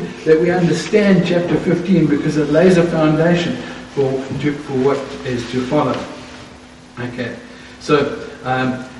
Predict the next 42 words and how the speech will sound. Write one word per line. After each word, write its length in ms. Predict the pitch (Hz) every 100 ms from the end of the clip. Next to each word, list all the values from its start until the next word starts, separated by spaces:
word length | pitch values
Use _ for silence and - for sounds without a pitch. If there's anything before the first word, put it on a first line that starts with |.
| -
having 300 | 160 214 240
been 200 | 202 202
reassured 720 | 175 190 170 - 226 214 180 -
now 320 | - - - -
in, 140 | 151 143
in, 300 | 135 127 123
in 100 | 135
the 60 | 127
last 360 | 127 139 147 -
part 220 | 139 120 -
of 120 | 123
chapter 360 | - - - 120
fourteen 720 | - 131 127 165 127 127 - - -
that 200 | 135 127
Jesus 400 | 156 185 156 143
and 140 | 143
his 80 | 131
saints 360 | - 156 147 -
will 100 | 123
be 160 | 123 123
triumphant, 680 | 135 131 151 175 123 113 - - - -
we 120 | 151
move 240 | 156 175
on 140 | 170 160
to 100 | 151
the 100 | 147
rest 280 | 147 147 147
of 120 | 127
God's 360 | 139 135 127 -
judgment. 500 | 147 - 117 - - - - - -
We're 200 | 127 156
entering 360 | 170 165 160 160
into 160 | -
the 120 | 135 135
final 360 | 165 160 160
stages 480 | 151 160 160 175 160
where 80 | 143
the 80 | 123
bowl, 340 | 131 143 143
bowl 280 | 127 139 143
judgments, 520 | 147 151 160 190 185 - - -
uh, 280 | 120 123 120